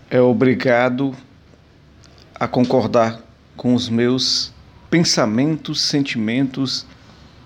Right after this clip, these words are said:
tudo e todos têm o direito de questionar e de pensar diferente. É, narrando um pouco do dia de ontem, parece um dia muito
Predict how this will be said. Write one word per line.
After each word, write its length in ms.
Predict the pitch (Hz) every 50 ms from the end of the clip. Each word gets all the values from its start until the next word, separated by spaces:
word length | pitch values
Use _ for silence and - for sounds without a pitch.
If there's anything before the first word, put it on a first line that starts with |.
| - - - - - -
tudo 400 | - 165 180 180 165 175 156 - - - - - - - - - - - - - - - - - - - - -
e 100 | - 123
todos 480 | 120 - - 143 147 147 143 139 139 -
têm 160 | - - 127
o 60 | 127
direito 440 | 120 123 123 123 120 120 120 120 117
de 300 | 113 107 113 113 110 - - - - - - - - - - - - - - - - - - - - - - -
questionar 840 | - 147 147 143 - - - 127 117 117 123 135 139 156 165 - - - - - - - - - - - - - - - - - - - - - -
e 220 | 123 120 120 113
de 520 | 110 110 120 123 131 131 131 127 123 123 - - - -
pensar 380 | 139 131 123 - - 135 127
diferente. 760 | 123 113 - - 131 120 113 110 110 110 110 - - 123 123 - - - - - - - - - - - - - - - - - - - - - - - -
É, 680 | 127 120 120 120 120 120 120 120 120 117 117 113 113 110 110 - - - - - - - - - - -
narrando 440 | 123 131 151 147 139 151 165 170 165
um 20 |
pouco 300 | - 156 165 165 165 170
do 120 | 147 160 156
dia 300 | 127 120 135 143 151 143
de 160 | 131 190 180
ontem, 380 | 139 117 110 113 113 - -
parece 360 | - - 113 117 113 - - 135
um 80 | 127
dia 240 | 123 117 123 127 123
muito 480 | 123 117 120 123 143 131 180 170 165